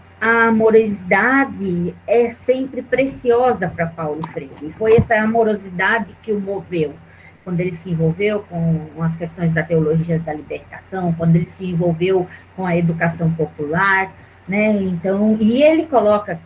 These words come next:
que você ser amoroso não significa que você não tenha autoridade, que você não tenha disciplina. Pra que você seja amoroso, você tem que ter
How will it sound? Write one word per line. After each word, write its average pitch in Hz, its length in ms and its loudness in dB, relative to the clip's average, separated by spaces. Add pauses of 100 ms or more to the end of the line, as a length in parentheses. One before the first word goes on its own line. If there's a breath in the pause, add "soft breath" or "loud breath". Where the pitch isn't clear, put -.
que 165 200 -6 (200)
você 202 300 -4
ser 285 200 -4
amoroso 220 880 2 (520)
não 247 160 -2
significa 269 600 -4
que 302 100 -10
você 254 300 -6
não 226 240 -4
tenha 254 300 0
autoridade, 208 1080 -2 (100)
que 214 320 -2 (280 loud breath)
você 202 280 0
não 214 240 2
tenha 240 420 4
disciplina. 170 800 -4 (200)
Pra 185 100 -6
que 214 140 -6
você 202 260 -4
seja 262 360 0
amoroso, 190 720 0
você 196 260 -14
tem 240 280 -2
que 226 140 -8
ter 170 380 0